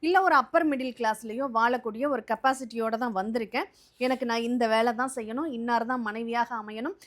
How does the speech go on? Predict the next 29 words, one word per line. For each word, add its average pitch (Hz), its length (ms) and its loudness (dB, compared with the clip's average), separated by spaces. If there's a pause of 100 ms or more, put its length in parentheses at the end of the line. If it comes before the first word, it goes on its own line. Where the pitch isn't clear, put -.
(140)
அல்லது 254 280 2
இன்னார் 233 380 2
தான் 247 160 -4
கணவனாக 240 480 -2
அமையணும், 226 500 -4
இந்த 302 260 2
மாதிரி 302 380 2
தான் 302 240 -2
குணத்துடைய 254 640 -4 (380)
இருக்கக்கூடிய 262 560 -2
குழந்தைகள் 294 580 4
அமையணும், 220 380 -8 (280)
இவங்க 311 320 0
தான் 330 200 2
மாமியாரா 269 480 4
வரணும், 269 340 0
இவங்க 233 200 -6
தான் 247 200 -4
மாமனாரா 220 460 -2
வரணும், 233 360 -4
நாத்தனாராலெல்லாம் 226 880 0
நான் 196 140 0
அவஸ்தைப்படணும், 208 580 -6 (200)
இல்ல 269 180 0
நாத்தனாரே 262 540 2
எனக்கு 226 300 -6
சப்போர்ட் 240 320 -8
பண்ணணுங்கிறது 202 680 -8
எல்லாமே 233 680 -2